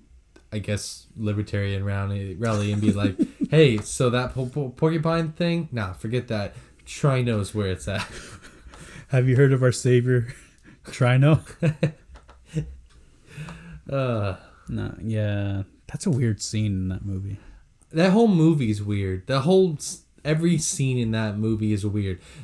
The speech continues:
Speaker 1: The fact that the only car that had the keys in it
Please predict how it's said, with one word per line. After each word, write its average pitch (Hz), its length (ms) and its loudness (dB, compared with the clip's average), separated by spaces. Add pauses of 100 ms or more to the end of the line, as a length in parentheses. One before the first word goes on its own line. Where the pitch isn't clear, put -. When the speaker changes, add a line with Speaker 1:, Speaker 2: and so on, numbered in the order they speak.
(100)
Speaker 1:
The 143 80 2
fact 165 440 -2
that 151 200 0
the 139 180 -2
only 147 380 4
car 135 400 0
that 127 180 -2
had 120 200 -2
the 113 100 -2
keys 127 400 -4
in 135 160 2
it 143 180 0